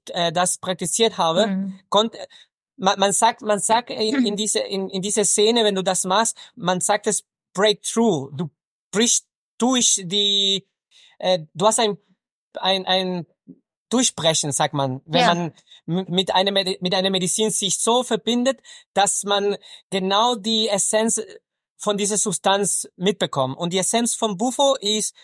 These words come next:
Speaker 1: Non-Dualität, ist, du bist eins mit allem, du bist, äh, du weißt, was, mm, äh, was Pure Love ist, oder was, äh,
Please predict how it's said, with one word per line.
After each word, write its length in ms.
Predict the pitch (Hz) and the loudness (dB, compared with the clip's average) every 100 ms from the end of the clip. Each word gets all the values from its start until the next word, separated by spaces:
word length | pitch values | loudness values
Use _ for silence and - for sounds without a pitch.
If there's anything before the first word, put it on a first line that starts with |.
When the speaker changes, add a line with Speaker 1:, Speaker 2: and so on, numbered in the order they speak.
| _ - | _ -6
Speaker 1:
Non-Dualität, 1120 | 180 190 214 226 196 208 196 185 196 165 - - | -2 2 4 2 2 2 0 -2 -2 -4 -6 -8
ist, 340 | 196 208 - _ _ - | -4 -4 -4 _ _ -8
du 140 | 170 | -6
bist 340 | 165 233 - - _ _ | 0 0 0 -4 _ _
eins 380 | 190 226 240 214 | 0 0 0 -2
mit 180 | 208 - | -2 2
allem, 400 | 202 240 240 226 | 2 2 0 -2
du 120 | 180 | -6
bist, 440 | 175 214 - - - _ - _ | 0 0 0 -4 -14 _ -20 _
äh, 240 | - 190 180 - | -2 0 0 -4
du 160 | 170 190 | -4 2
weißt, 260 | 202 220 | 4 4
was, 240 | 220 - - | 2 0 -4
mm, 280 | - 190 190 | -6 -4 -2
äh, 360 | 185 180 185 175 | 0 0 0 -2
was 400 | 160 185 180 - - - | -2 -2 0 -4 -10 -8
Pure 300 | 220 240 233 | 0 2 4
Love 260 | 220 214 - | 4 4 2
ist, 400 | 214 220 220 - | -2 0 0 0
oder 320 | 190 180 175 - - - | 0 2 0 -4 -16 -10
was, 280 | 165 185 - | -2 -2 -2
äh, 180 | - | -6